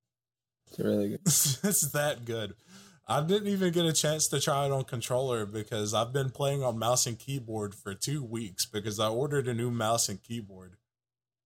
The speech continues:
Speaker 2: and I've been having fun with it.
Speaker 1: I'm gonna try to see if I can get a review copy.
Speaker 2: Yeah.
Speaker 1: Talk about it in the podcast.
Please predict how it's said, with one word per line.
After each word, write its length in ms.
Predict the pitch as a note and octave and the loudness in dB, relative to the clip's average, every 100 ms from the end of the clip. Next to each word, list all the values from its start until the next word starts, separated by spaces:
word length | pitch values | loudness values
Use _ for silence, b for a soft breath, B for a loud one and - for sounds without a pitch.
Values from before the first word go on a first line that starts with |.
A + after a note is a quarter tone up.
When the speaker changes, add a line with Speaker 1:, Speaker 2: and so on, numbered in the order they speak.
| _ _ _ _ - | _ _ _ _ -4
Speaker 2:
and 280 | A2 A2 G#2 | 0 2 2
I've 140 | A2+ | 2
been 140 | D3+ | 2
having 300 | C#3+ C#3+ B2 | 2 0 -2
fun 340 | G2+ A#2+ A2 F2+ | -6 -6 -6 -8
with 160 | F2 F2+ | -12 -20
it. 140 | F2 _ _ _ _ _ _ _ | -20 _ _ _ _ _ _ _
Speaker 1:
I'm 120 | A2+ | 0
gonna 160 | C3+ D3 | 2 2
try 160 | C3 A#2 | 0 0
to 80 | |
see 120 | A2 A#2+ | -2 -4
if 120 | A2+ | -4
I 80 | A2 | -6
can 120 | A2+ | -6
get 120 | G#2+ | -6
a 40 | G#2 | -6
review 360 | G2+ G2+ G#2+ | -6 -6 -8
copy. 380 | - A#2+ D3 B2+ - _ _ _ _ _ _ _ _ _ _ - | -8 -10 -10 -12 -14 _ _ _ _ _ _ _ _ _ _ -2
Speaker 2:
Yeah. 140 | F#2 F#2 | 4 8
Speaker 1:
Talk 140 | F2+ | 6
about 100 | F#2 | 4
it 280 | G#2+ G#2 G2+ | 0 -6 -8
in 100 | G#2 | -8
the 380 | G#2 G#2+ A2 - | -10 -12 -14 -12
podcast. 100 | D3+ | -14